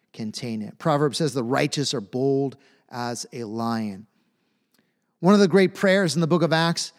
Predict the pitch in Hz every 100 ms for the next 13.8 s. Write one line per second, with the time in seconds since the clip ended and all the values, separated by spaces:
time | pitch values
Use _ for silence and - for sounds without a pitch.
0 | _ _ 143 143 120 160 143 - - 143
1 | 175 180 165 170 160 165 147 139 151 151
2 | - 143 139 123 131 78 131 - 123 -
3 | 156 143 135 135 - 156 135 127 - 143
4 | 143 131 127 123 - - _ - 160 147
5 | 135 - 147 139 135 127 117 101 - _
6 | - 113 110 135 - - - 143 - -
7 | 165 - 135 - 143 131 139 120 147 143
8 | 131 120 - 147 135 123 135 117 110 147
9 | 139 139 131 120 135 127 120 101 139 135
10 | 135 - - _ _ _ 123 120 - 190
11 | 165 160 - 175 151 - 147 147 143 -
12 | _ _ _ 131 127 - 143 131 - 156
13 | 156 - 113 123 - 180 160 -